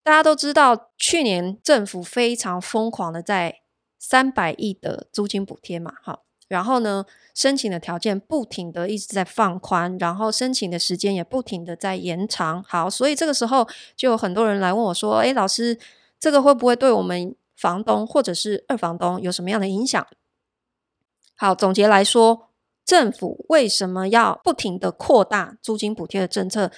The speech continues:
其实说到底，它的目的只有一个，就是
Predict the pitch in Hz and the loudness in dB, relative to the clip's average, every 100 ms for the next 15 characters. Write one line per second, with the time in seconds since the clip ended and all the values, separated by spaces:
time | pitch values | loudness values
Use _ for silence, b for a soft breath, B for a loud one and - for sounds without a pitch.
0 | B B - 247 311 311 320 320 226 180 | B B -2 0 2 2 4 4 2 -2
1 | - - 233 233 240 233 220 185 180 180 | -8 -4 -2 0 0 -2 -2 -2 -4 -6
2 | - 208 - _ _ _ _ - 247 220 | 0 -2 -2 _ _ _ _ 0 2 2
3 | - 240 - | 2 0 -2